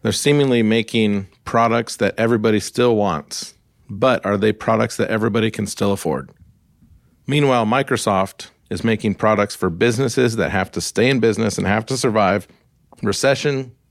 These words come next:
depression, or booming economy be damned,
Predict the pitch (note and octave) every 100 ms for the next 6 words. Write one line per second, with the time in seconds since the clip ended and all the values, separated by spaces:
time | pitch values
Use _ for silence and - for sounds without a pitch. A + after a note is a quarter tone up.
0 | _ _ _ _ - A2 G2 - B2+ -
1 | C3+ C3+ C3 - - _ - E2+ D2 A#2
2 | C3 C3 - C3 B2+ C3 B2 B2 A#2 A2
3 | G#2 G2